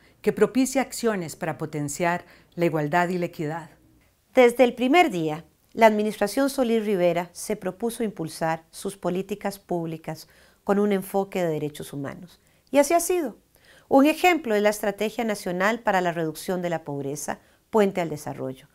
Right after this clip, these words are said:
Speaker 2: Su implementación es muy importante porque en Costa Rica la pobreza tiene rostro femenino.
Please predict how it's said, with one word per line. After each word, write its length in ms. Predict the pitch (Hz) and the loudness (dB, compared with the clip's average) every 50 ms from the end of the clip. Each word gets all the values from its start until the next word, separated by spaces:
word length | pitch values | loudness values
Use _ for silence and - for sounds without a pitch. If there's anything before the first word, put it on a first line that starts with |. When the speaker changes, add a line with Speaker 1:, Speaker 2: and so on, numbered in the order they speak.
| _ _ _ _ _ _ | _ _ _ _ _ _
Speaker 2:
Su 160 | - - - | -4 0 2
implementación 800 | 277 262 - 254 240 247 240 233 233 226 220 - - 311 320 311 | 4 4 4 4 2 4 2 2 2 0 0 2 0 0 0 0
es 160 | 302 - 277 | -2 0 0
muy 120 | 269 277 | 0 2
importante 720 | 269 247 - 214 190 - - 180 165 156 151 _ - - _ _ _ _ _ _ | 2 0 -2 -4 -4 -4 -4 -6 -6 -6 -8 _ -20 -20 _ _ _ _ _ _
porque 260 | - 208 190 196 - 185 | 2 2 2 2 0 -4
en 60 | 170 | -4
Costa 320 | - 175 170 - - 170 | -4 -4 -4 -2 0 0
Rica 420 | 165 202 240 233 240 - 254 254 - _ _ _ _ _ _ | 0 0 -2 -4 -4 -8 -10 -10 -12 _ _ _ _ _ _
la 240 | - 202 196 196 - | 6 6 6 6 4
pobreza 560 | 180 170 165 180 196 208 202 - - 240 233 _ _ - | 2 2 4 4 2 2 2 -2 -6 -10 -10 _ _ -4
tiene 260 | 254 262 208 190 160 | -2 -2 0 -2 -4
rostro 320 | 147 156 170 - - 151 | -4 -6 -8 -8 -8 -10
femenino. 560 | 147 - 147 147 143 139 143 139 139 143 160 | -8 -8 -8 -8 -6 -6 -6 -8 -8 -10 -12